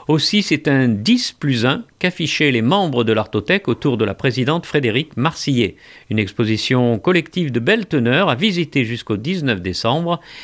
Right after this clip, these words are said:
Et après un concert inaugural produit par l'association Jeux d'Anche, alliant la musique aux arts plastiques,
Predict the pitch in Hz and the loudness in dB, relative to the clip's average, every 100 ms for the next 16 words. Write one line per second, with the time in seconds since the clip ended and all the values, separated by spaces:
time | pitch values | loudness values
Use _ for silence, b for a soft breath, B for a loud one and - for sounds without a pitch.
0 | B B - 170 - 214 160 196 - 185 | B B -2 -2 0 -2 0 -2 0 0
1 | 156 156 139 120 131 226 190 151 156 160 | 2 2 2 2 2 0 -2 -2 0 0
2 | 214 - 123 110 110 120 - 117 - 120 | -2 0 0 0 -2 -4 -2 -4 -2 -2
3 | 104 196 127 143 185 - 185 B B B | 0 0 2 0 0 -2 -4 B B B
4 | - 131 131 139 117 98 135 196 170 151 | -2 0 2 2 2 2 2 2 0 0
5 | - 104 123 - 101 - 123 - | 0 0 -2 -2 -6 -2 -4 -4